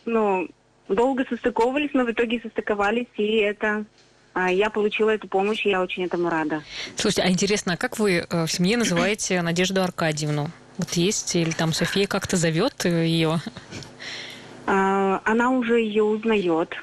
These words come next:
Speaker 2: Мгм.
Speaker 1: она сразу улыбается, то есть она, а, она не разговаривает, то есть у нее все на эмоци-,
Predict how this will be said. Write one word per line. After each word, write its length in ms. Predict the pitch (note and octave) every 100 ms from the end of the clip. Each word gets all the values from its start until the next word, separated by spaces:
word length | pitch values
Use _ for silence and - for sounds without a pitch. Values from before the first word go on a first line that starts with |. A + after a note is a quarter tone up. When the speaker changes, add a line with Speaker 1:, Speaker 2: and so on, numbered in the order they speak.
| -
Speaker 2:
Мгм. 140 | G#3+
Speaker 1:
она 280 | G3 G3 G3
сразу 320 | G3 G3 F#3+
улыбается, 960 | F3+ F3+ E3+ F3 F3 F#3 - - F#3+ F3+
то 80 | G3
есть 160 | F3+
она, 320 | F#3+ F#3 F3+ E3+ - - - -
а, 400 | - F#3+ F#3 F#3 D3 - - -
она 180 | A3+
не 140 | B3 B3
разговаривает, 840 | A3+ A3 G#3+ A#3+ D#4 C4 F#3 E3 -
то 80 | G3+
есть 160 | G3 -
у 40 |
нее 340 | A3 G#3 A3 A3+ -
все 420 | A#3 A#3 A#3 G#3
на 140 | G#3+ G#3+
эмоци-, 300 | G#3+ G3+